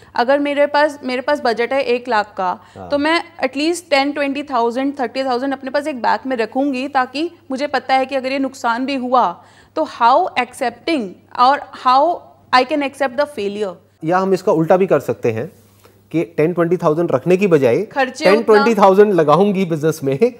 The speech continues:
Speaker 2: और बाकी का रखूंगी।
Speaker 1: रखूंगी।
Speaker 2: कि
Speaker 1: So
Speaker 2: उसी को हम बेबी स्टेप बोलेंगे ना।
Speaker 1: हाँ,
Speaker 2: हाँ,
Speaker 1: बेबी
Speaker 2: कि
Speaker 1: स्टेप।
Speaker 2: करना ही
Speaker 1: So
Speaker 2: है तो मैं छोटे लेवल से
Speaker 1: छोटे
Speaker 2: करूंगी।
Speaker 1: लेवल से स्टार्ट करो,
Speaker 2: बहुत ही
Speaker 1: धीरे
Speaker 2: छोटे
Speaker 1: धीरे।
Speaker 2: लेवल से, जहाँ पे अगर मैं फेल हो भी गया या हो भी गई तब भी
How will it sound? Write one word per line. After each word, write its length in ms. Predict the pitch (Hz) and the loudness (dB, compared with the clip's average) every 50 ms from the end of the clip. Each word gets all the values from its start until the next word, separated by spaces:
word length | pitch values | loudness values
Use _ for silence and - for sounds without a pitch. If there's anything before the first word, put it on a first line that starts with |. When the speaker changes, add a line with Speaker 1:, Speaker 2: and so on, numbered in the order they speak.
| - - - - - | -16 -20 -14 -2 -2
Speaker 2:
और 80 | 180 | 2
बाकी 300 | 160 180 165 156 - 226 | 6 6 6 6 4 4
का 100 | 196 240 | 4 6
रखूंगी। 500 | 233 208 - - - - 262 240 202 262 | 6 6 4 2 0 2 2 2 4 2
Speaker 1:
रखूंगी। 420 | 262 262 190 233 277 262 247 202 180 - - _ _ _ _ _ _ | 2 2 2 0 -2 -2 -2 -6 -10 -14 -18 _ _ _ _ _ _
Speaker 2:
कि 60 | - | -8
Speaker 1:
So 100 | 359 381 | -8 0
Speaker 2:
उसी 220 | - 208 196 - 240 | 0 0 0 2 4
को 80 | 269 | 2
हम 80 | 254 233 | 4 4
बेबी 200 | 226 220 226 226 | 4 2 2 0
स्टेप 180 | - - 208 | 0 0 0
बोलेंगे 320 | 175 160 147 131 120 123 170 | 2 2 0 0 -2 -2 -4
ना। 80 | 202 | -4
Speaker 1:
हाँ, 280 | 165 - 277 220 - - - _ _ _ _ - | -2 -2 -2 -4 -4 -6 -14 _ _ _ _ -4
Speaker 2:
हाँ, 420 | 131 143 143 143 135 120 - 180 | -2 0 2 2 2 0 -2 -2
Speaker 1:
बेबी 240 | - 254 254 - 202 | -2 4 6 6 4
Speaker 2:
कि 80 | 285 | 4
Speaker 1:
स्टेप। 260 | - - 226 180 - - | 2 -4 -8 -8 -8 -2
Speaker 2:
करना 260 | - 156 147 165 202 233 | -2 -2 0 2 2 4
ही 80 | 254 | 4
Speaker 1:
So 180 | 262 277 247 208 | 4 2 2 2
Speaker 2:
है 320 | 185 170 208 269 - - _ _ _ _ _ _ _ _ | 0 0 -2 -4 -8 -14 _ _ _ _ _ _ _ _
तो 60 | 220 | -4
मैं 100 | 220 269 | -2 -2
छोटे 340 | 262 - - 226 220 302 302 | -4 2 2 2 2 2 4
लेवल 260 | 285 254 220 226 226 | 6 6 6 6 4
से 180 | - - 226 214 | 4 4 4 4
Speaker 1:
छोटे 140 | - 151 | 4 2
Speaker 2:
करूंगी। 220 | 277 277 - 254 - | 0 0 0 0 2
Speaker 1:
लेवल 320 | - 294 277 247 269 269 | 4 4 4 4 2 -2
से 140 | 269 277 277 | -2 -6 -8
स्टार्ट 360 | 269 - 262 233 220 220 220 | -6 -6 -6 -6 -6 -8 -10
करो, 340 | - 233 226 226 254 339 392 | -12 -10 -4 -2 -2 -2 -2
Speaker 2:
बहुत 200 | - 147 170 - | -4 -4 0 0
ही 100 | - 302 | 2 2
Speaker 1:
धीरे 120 | 330 349 | 2 -2
Speaker 2:
छोटे 180 | 339 - - 190 | -2 -2 0 0
Speaker 1:
धीरे। 100 | 170 151 | 2 0
Speaker 2:
लेवल 180 | - - 98 95 | 0 0 -2 -8
से, 200 | - - 90 85 | -10 -12 -14 -10
जहाँ 200 | 110 135 - 160 | -6 -2 -2 0
पे 80 | 165 214 | 0 0
अगर 160 | 208 196 202 | 0 2 2
मैं 80 | 214 220 | 0 0
फेल 240 | 214 220 220 220 208 | 0 2 2 2 2
हो 160 | 185 196 202 | 2 0 0
भी 340 | 196 240 233 220 196 - - _ _ - | 0 -2 -2 -2 -4 -8 -12 _ _ -2
गया 300 | 131 139 139 123 113 123 | 0 2 2 2 2 2
या 120 | 165 185 165 | 0 0 -2
हो 200 | 156 131 143 156 | -2 -2 -4 -4
भी 160 | 175 220 190 | -2 -4 0
गई 340 | 143 143 123 104 120 185 214 _ _ _ _ _ _ - | 0 0 0 0 -6 -10 -12 _ _ _ _ _ _ -4
तब 140 | 180 165 160 | -2 -2 0
भी 400 | 196 226 254 277 277 269 - | -2 -2 -2 -2 -4 -8 -14